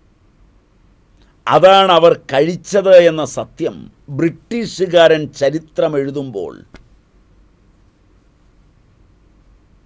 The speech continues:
അതിനേക്കാൾ ഭീകരവും ഭയാനകവുമായ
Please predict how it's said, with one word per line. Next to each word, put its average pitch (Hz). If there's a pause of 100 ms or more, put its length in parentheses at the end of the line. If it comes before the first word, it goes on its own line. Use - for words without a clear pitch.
(1160)
അതിനേക്കാൾ 123 (160)
ഭീകരവും 127 (140)
ഭയാനകവുമായ 127